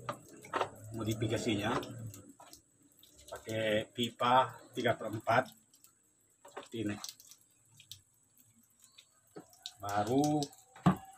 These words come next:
yang kita siapkan lagi ini, teman-teman, serabut pohon aren,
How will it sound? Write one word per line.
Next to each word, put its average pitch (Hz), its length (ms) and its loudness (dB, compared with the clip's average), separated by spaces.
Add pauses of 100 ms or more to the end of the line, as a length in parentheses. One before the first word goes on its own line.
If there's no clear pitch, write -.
(320)
yang 123 160 4
kita 120 320 -2
siapkan 120 480 2
lagi 127 560 6 (3000)
ini, 156 160 6
teman-teman, 139 480 6 (2250)
serabut 127 480 6
pohon 127 320 8
aren, 143 480 10